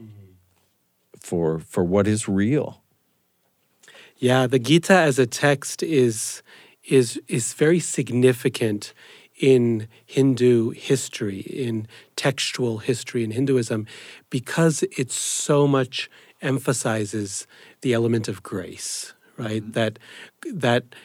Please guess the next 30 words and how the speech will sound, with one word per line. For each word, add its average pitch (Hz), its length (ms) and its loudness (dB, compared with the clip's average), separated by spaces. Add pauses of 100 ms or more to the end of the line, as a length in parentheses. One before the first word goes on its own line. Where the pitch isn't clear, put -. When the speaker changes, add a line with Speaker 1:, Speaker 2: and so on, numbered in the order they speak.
(240)
Speaker 1:
the, 139 320 0
the 151 200 2
individual 147 640 6
search, - 640 -4
it 143 240 -6
can 123 220 -2
be 123 160 2
helped. 110 460 -6
It 151 200 -6
can 113 220 -4
be, 110 260 -2 (280)
God 127 300 6
is 120 260 2 (220)
there 123 500 4 (320)
to 131 380 4
not 131 260 4
just - 280 0
receive 143 540 0
our 139 140 2
homage 139 640 -2 (540)
and 127 180 2
our 113 240 0
devotion, 120 720 0 (280)
but 135 120 0
also 127 280 0
to 123 180 -4
give 110 300 2
us 104 180 -6
his - 260 -4
love - 400 -12